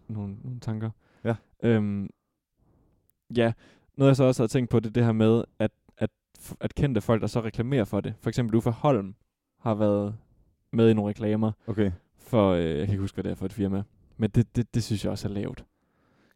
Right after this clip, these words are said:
Speaker 2: Ja, det, det er irriterende, fordi det, det er meget sådan sell-out. Jeg ved ikke, hvordan man siger det på dansk. Men det virker meget åbenlyst, at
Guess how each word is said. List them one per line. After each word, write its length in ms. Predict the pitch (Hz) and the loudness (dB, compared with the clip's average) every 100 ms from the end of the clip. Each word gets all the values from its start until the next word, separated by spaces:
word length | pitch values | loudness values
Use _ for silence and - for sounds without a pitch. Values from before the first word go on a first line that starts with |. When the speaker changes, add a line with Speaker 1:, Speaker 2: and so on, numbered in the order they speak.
| - | 2
Speaker 2:
Ja, 240 | 104 104 - _ _ _ _ | 6 6 4 _ _ _ _
det, 500 | 113 107 101 92 92 | 2 4 4 2 0
det 80 | 110 | -2
er 80 | 107 | 0
irriterende, 500 | 101 - 117 87 90 | 0 2 2 2 -4
fordi 220 | - 98 | -12 -12
det, 340 | 95 98 95 92 - | -6 -2 -2 -4 -6
det 80 | 104 | -4
er 80 | 92 | -2
meget 280 | 95 95 98 | 0 -2 -2
sådan 180 | 101 | -6
sell-out. 500 | 90 - 113 90 85 | -4 -2 2 2 0
Jeg 80 | 101 | -4
ved 80 | 90 | -6
ikke, 60 | 90 | -4
hvordan 140 | 90 | -4
man 80 | 90 | -6
siger 160 | - 92 | -6 -6
det 60 | |
på 60 | 92 | -6
dansk. 420 | 85 82 - _ _ | -8 -10 -14 _ _
Men 140 | - 95 | -8 -4
det 100 | 101 | 2
virker 240 | 120 123 | 4 6
meget 220 | 107 98 | 4 4
åbenlyst, 640 | 110 120 120 98 90 - - | 8 6 6 2 0 -2 -12
at 180 | - | -14